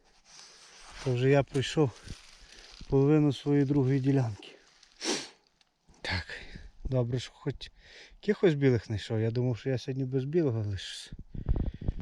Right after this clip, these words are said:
Ходжу десь там, десь там. Збираю червонячки.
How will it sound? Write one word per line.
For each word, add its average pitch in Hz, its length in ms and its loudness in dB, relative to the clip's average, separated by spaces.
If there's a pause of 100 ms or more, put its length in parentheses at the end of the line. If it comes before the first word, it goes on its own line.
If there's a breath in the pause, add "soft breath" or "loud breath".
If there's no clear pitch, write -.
(1700 soft breath)
Ходжу 170 340 10
десь 139 240 4
там, 170 280 6
десь 131 180 2
там. 156 220 4 (1300)
Збираю 127 500 4
червонячки. 180 760 0